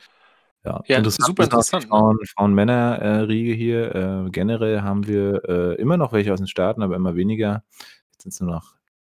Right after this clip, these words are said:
Speaker 1: geschätzte, geneigte dreizehn Prozent. Ähm, Spotify ist immer noch oben und, äh, es hat sich rauskristallisiert, die achtundzwanzig bis vierunddreißigjährigen innen sind, äh, unsere Zielgruppe tatsächlich und auch die Angler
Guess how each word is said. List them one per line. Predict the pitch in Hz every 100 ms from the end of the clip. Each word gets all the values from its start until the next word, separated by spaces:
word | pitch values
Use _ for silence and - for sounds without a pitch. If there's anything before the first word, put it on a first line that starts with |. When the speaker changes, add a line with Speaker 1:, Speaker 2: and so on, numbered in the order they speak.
| _
Speaker 1:
geschätzte, | - - 90 - -
geneigte | 82 82 80 -
dreizehn | 82 73 - 87
Prozent. | 82 - 82 98 - _ _ _ -
Ähm, | 82 80 80
Spotify | - - 110 107 101
ist | 92
immer | 95
noch | 92
oben | 87 90 92
und, | - 135 156 - - - _ _ -
äh, | 107 98
es | 101
hat | 98
sich | 98
rauskristallisiert, | 90 92 104 - 92 90 90 90
die | -
achtundzwanzig | - 101 92 85 87
bis | -
vierunddreißigjährigen | 98 95 85 80 87 87 87 85 82 82 85 85
innen | 92 90 90 87
sind, | 82 85 85
äh, | - 80
unsere | - 85 85 87
Zielgruppe | - - 107 101 73 -
tatsächlich | 76 65 - 82 117 120
und | 101 -
auch | 92
die | 95 -
Angler | 92 98 98